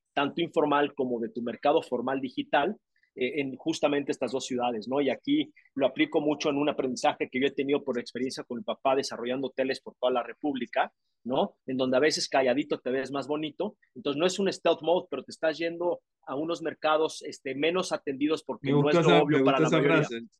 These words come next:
Speaker 2: me gustó esa
Speaker 1: ¿No?
Speaker 2: frase, "Calladito te ves más bonito".
Speaker 1: Entonces, <laughs> eh, exacto,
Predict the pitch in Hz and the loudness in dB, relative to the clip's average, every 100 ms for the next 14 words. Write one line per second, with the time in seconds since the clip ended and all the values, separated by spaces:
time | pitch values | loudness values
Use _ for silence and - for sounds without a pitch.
0 | _ _ 123 120 117 139 147 147 135 123 | _ _ 0 0 0 -2 0 0 -2 -2
1 | 110 101 123 113 123 139 147 147 131 139 | -6 -6 0 4 6 6 4 2 0 0
2 | 139 123 139 131 110 _ _ _ _ _ | -2 -2 -2 -4 -10 _ _ _ _ _
3 | _ - 170 139 160 160 - 160 156 135 | _ -12 -12 -4 -2 -2 0 2 2 0
4 | - - 151 147 185 175 135 - 160 147 | -8 -10 -4 -2 0 -2 -4 -2 -2 -2
5 | 135 | -8